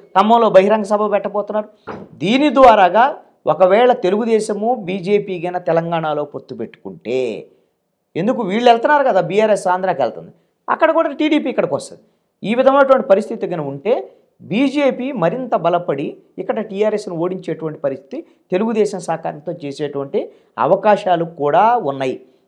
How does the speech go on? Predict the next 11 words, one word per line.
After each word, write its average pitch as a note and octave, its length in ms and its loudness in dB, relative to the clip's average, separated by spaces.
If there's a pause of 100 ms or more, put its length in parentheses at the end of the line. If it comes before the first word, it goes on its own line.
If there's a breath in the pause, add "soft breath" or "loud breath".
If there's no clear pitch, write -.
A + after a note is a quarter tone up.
(140)
అది F3 240 0
ఆ C3+ 140 6
విధంగా G#3+ 360 4
తన G#3 180 0
మిత్రుడికి F3 760 -4 (220 loud breath)
రెండు G#3 180 4
వేల C4 140 8
పంతొమ్మిది A3+ 400 0
ఎన్నికల్లో B3 320 0
సాయం A#3 360 2
చేశాడు F3 280 -2